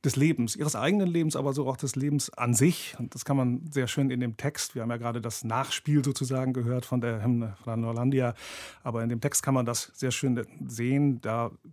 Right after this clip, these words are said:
werden unter anderem zum Beispiel Vogelarten, die dort ansässig sind, oder Blumen werden dort erwähnt in dem Text. Also alles Dinge, die wahrscheinlich irgendjemand in Oslo noch nie gesehen <laughs> und noch nie erlebt hat,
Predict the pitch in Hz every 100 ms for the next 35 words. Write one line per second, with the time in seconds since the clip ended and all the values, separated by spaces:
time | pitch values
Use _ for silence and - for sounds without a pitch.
0 | - _ _ 170 123 123 131 139 95 139
1 | 139 123 135 123 127 123 117 - 185 135
2 | 110 113 110 107 117 110 - 113 117 -
3 | 110 120 120 117 110 156 170 156 123 -
4 | - - - 123 123 123 120 113 123 131
5 | 123 117 131 - - 123 123 120 131 -
6 | - - - - 139 143 131 120 117 131
7 | 127 113 120 127 139 120 120 113 139 -
8 | 143 127 120 - 143 131 175 180 131 156
9 | 156 147 - 139 123 151 170 147 147 156
10 | - 156